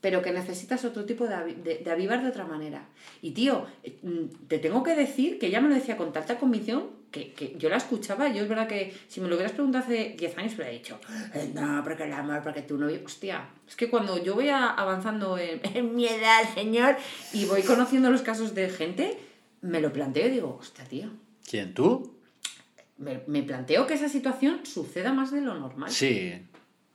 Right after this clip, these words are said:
Speaker 2: A ver, yo creo que, que, que el ser humano no es monógamo por naturaleza. El ser humano es polígamo por naturaleza.
Speaker 1: ¿En serio?
Speaker 2: Sí, sí.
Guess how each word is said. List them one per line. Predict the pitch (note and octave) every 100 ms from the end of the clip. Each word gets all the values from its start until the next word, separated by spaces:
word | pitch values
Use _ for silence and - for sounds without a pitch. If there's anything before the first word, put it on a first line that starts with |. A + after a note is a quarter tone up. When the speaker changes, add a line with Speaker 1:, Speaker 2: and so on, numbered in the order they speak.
| _ _
Speaker 2:
A | G#2
ver, | C3 B2 - - - A2+ - - _ _
yo | A#2+ G2 A#2+ C3 D3 D3 B2 - - _ _ A#2+
creo | A#2 B2+ C#3+
que, | C3 G2+ F#2
que, | F#2+ F2+ F2+ F2 - - - _
que | -
el | F#2 F#2
ser | F#2 G#2+
humano | A2 A2+ A#2 C3
no | A2 G2+
es | G2+ -
monógamo | F#2 F#2 G#2+ F#2 E2+ _ _ _ _
por | -
naturaleza. | F#2 F2+ F2+ G2+ - F2+ F2+
El |
ser | - A2
humano | F#2+ F#2 F#2+ G2+
es | G#2 -
polígamo | G2+ G2 G#2+ A2
por | A2
naturaleza. | F2 E2+ - A2 - -
Speaker 1:
¿En | F#3+ D3+
serio? | C#3 E3 D#3+ D3+ C3+ -
Speaker 2:
Sí, | -
sí. | G#2 G2 F#2+